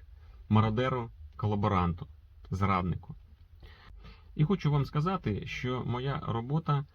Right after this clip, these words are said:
дає такий результат, навіть дистанційно. Бо після останнього мого відео,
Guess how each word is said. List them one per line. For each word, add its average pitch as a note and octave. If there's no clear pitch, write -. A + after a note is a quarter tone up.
дає A2
такий A2+
результат, A2+
навіть A2
дистанційно. A2+
Бо A2
після A#2
останнього A2+
мого G#2
відео, G#2+